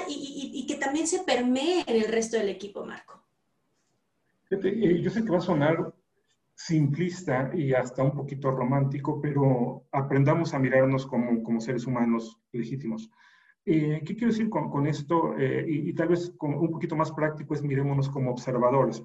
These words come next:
Speaker 2: Ahora, ¿qué significa esto? Para hacerlo más práctico, un observador lo podremos interpretar como una persona, perdón, que interpreta la realidad a través de sus creencias. Y entonces todos somos observadores desde esta perspectiva. Si, si, si, si aceptamos que un observador es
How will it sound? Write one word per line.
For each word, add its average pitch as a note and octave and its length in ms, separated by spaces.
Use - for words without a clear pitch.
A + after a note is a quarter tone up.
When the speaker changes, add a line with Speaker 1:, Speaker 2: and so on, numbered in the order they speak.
Speaker 2:
Ahora, C#3+ 220
¿qué D#3+ 80
significa D3+ 420
esto? D3+ 220
Para C#3+ 120
hacerlo D#3 240
más D3+ 160
práctico, D3 560
un G#3+ 140
observador F3+ 500
lo F#3 120
podremos D#3+ 400
interpretar D3 520
como D3+ 160
una D3+ 160
persona, C#3 580
perdón, D3 360
que D3+ 100
interpreta C3+ 440
la C#3+ 120
realidad C3+ 300
a C#3 40
través B2+ 240
de C3 60
sus C#3 240
creencias. C#3+ 600
Y D#3+ 260
entonces - 220
todos E3+ 160
somos E3 220
observadores D3+ 640
desde C3+ 180
esta C#3 140
perspectiva. - 580
Si, E3+ 240
si, E3+ 220
si, D#3+ 280
si D#3 140
aceptamos A3 480
que F3 180
un F#3+ 160
observador E3 520
es E3 180